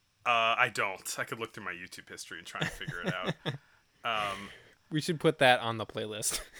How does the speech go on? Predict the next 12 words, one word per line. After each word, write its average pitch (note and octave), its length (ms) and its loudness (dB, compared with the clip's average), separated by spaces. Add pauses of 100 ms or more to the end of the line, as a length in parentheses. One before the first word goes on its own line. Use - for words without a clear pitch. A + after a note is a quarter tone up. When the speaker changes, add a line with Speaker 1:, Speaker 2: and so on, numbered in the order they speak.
(400)
Speaker 2:
<laughs> G#3+ 80 2
Speaker 1:
Yeah. B3 1000 8
<laughs> - 80 -20 (1200)
Um, B2+ 680 4 (1080)
anyway, D3 300 10
we D#3 120 8
can, D#3+ 340 10
uh, C3+ 260 12
we C#3 100 2
can C#3 140 0
end F3+ 200 6
off A2 300 4